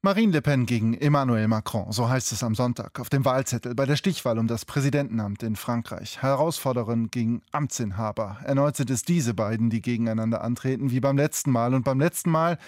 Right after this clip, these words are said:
so schien es, war das T-V-Duell entscheidend, mitentscheidend für die Niederlage Le Pens. Gestern Abend haben sich die beiden jetzt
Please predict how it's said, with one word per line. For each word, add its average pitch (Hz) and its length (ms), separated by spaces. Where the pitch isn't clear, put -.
so 135 160
schien 165 300
es, 160 400
war 135 140
das 147 220
T-V-Duell 120 720
entscheidend, 117 540
mitentscheidend 113 840
für - 160
die 127 120
Niederlage 107 540
Le 113 140
Pens. 107 500
Gestern 120 360
Abend 123 420
haben 117 160
sich 110 160
die 127 140
beiden 120 340
jetzt 120 300